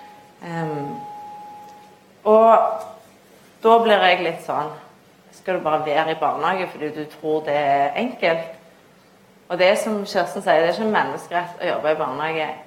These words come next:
Jeg er sånn som sier, når folk sier, «Hva jobber du med?» «Jeg jobber i barnehage.» Så får man det blikket, «Å ja,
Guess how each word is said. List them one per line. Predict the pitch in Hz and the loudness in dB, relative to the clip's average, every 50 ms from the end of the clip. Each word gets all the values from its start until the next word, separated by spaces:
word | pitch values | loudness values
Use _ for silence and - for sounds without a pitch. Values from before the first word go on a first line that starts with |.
| - - - | -10 -2 4
Jeg | 202 220 233 269 285 - - 220 | 6 6 6 6 4 2 0 -2
er | 208 | -2
sånn | - 202 185 185 | 0 0 0 -2
som | - 202 190 | -2 -6 -6
sier, | 185 - 170 147 147 160 | 0 2 4 4 4 2
når | 175 175 | 0 2
folk | - 190 185 - - | 2 2 2 2 2
sier, | - 170 156 160 165 - | 2 2 4 4 2 0
«Hva | - 175 | 0 2
jobber | 175 165 156 156 - 175 | 4 4 4 2 2 -2
du | 208 226 | 0 2
med?» | 240 247 262 277 - - | 2 2 2 2 -2 -2
«Jeg | 208 190 170 | 0 2 4
jobber | 151 - 170 | 4 4 2
i | 170 - | 0 2
barnehage.» | 151 143 151 160 165 175 170 165 156 - - - - - - - | 0 2 2 0 0 0 2 0 0 0 -2 -6 -12 -16 -14 -10
Så | - 220 | -6 0
får | - 233 220 226 226 | 4 6 6 8 8
man | 226 220 208 | 6 6 6
det | 202 196 - | 4 4 4
blikket, | 185 196 196 - - 175 156 156 | 0 0 -2 -2 -4 -2 2 4
«Å | 175 170 | 4 6
ja, | 160 135 | 6 4